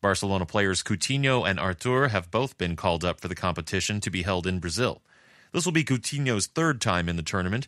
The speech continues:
He has made forty-seven appearances and scored thirteen goals in competitive games for Brazil in the last nine years. Arthur will be making his competitive debut for Brazil in this tournament. He was first called up last September,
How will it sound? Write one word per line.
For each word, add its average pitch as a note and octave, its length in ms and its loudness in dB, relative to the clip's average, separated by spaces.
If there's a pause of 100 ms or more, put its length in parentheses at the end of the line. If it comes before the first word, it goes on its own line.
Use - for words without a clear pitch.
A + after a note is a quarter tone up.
(320)
He B2+ 120 -2
has F#2+ 120 2
made G2 180 0
forty-seven G#2+ 460 0
appearances A2+ 560 0
and F2+ 100 -2
scored G2 320 0
thirteen G2+ 420 0
goals G#2+ 360 0
in F#2 120 -2
competitive F2 460 -4
games F2 300 0
for F2+ 160 -6
Brazil F2 420 0
in F#2+ 80 0
the E2+ 80 0
last E2 320 2
nine E2 240 0
years. F#2 360 -2 (420)
Arthur D#3 440 4
will A2+ 100 2
be G#2+ 140 2
making G2 380 0
his G2 140 -2
competitive G#2 500 0
debut B2+ 400 2
for F#2 140 -4
Brazil E2+ 380 0
in E2 80 0
this D#2 160 -4
tournament. D2+ 480 -4 (340)
He A#2 120 -4
was A2 120 0
first D#3 300 -2
called A2 240 2
up G2 160 2
last F#2+ 260 4
September, A2 480 0